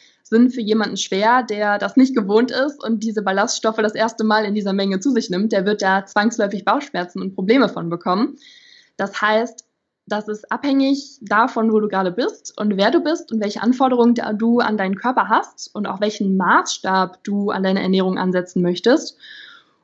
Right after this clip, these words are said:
Und da möchte ich eigentlich gar nicht so viel jetzt direkt pauschal eher, ja, empfehlen. Ich achte generell eben immer gerne darauf, dass meine Lebensmittel frisch sind, <laughs> dass, ähm, Mikro- und Makronährstoffe ausgewogen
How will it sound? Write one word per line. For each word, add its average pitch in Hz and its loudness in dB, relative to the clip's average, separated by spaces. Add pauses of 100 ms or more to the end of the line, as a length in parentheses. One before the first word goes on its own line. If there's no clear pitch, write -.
Und 196 6
da 185 -4
möchte 208 0
ich - -6
eigentlich 196 0
gar 196 0
nicht 202 -2
so 220 -2
viel 220 -2
jetzt 196 -2
direkt 214 -4
pauschal 202 0
eher, 185 -2
ja, 196 0
empfehlen. 214 2 (520)
Ich 269 2
achte 285 -4
generell 220 -2
eben 208 -4
immer 202 -2
gerne 196 -4
darauf, 185 0
dass 190 -6
meine 185 -2
Lebensmittel 185 0
frisch 285 0
sind, 392 -2 (160)
<laughs> 277 0 (360)
dass, 196 2
ähm, 180 -4
Mikro- 254 4
und 202 0
Makronährstoffe 226 0
ausgewogen 202 0